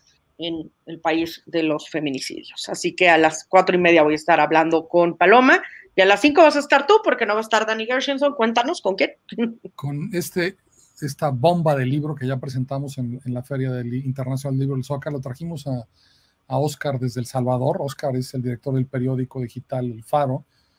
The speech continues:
Speaker 2: eh, que les recomiendo muchísimo que lo, que lo consulten, porque es, pues yo todo lo, lo, lo poco que sé de Centroamérica, eh, empieza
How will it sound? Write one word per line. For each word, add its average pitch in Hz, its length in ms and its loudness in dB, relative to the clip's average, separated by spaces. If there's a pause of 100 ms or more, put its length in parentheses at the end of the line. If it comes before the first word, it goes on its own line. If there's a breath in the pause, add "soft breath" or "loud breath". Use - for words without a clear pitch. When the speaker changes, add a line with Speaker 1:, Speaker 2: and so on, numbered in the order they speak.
(300)
Speaker 2:
eh, 123 120 -10 (420)
que 127 100 -14
les 120 180 -14
recomiendo 139 340 -6
muchísimo 135 580 -6
que - 140 -20
lo, 113 380 -14
que 120 100 -10
lo 117 120 -6
consulten, 143 640 -4
porque - 260 -10
es, - 340 -6 (560 soft breath)
pues 135 120 0
yo 151 180 0
todo 175 220 4
lo, 147 180 0
lo, 139 280 0
lo 139 120 0
poco 160 300 -4
que 147 100 -8
sé 170 140 -4
de 160 100 -4
Centroamérica, 151 960 -2
eh, 117 200 -6
empieza 147 640 -6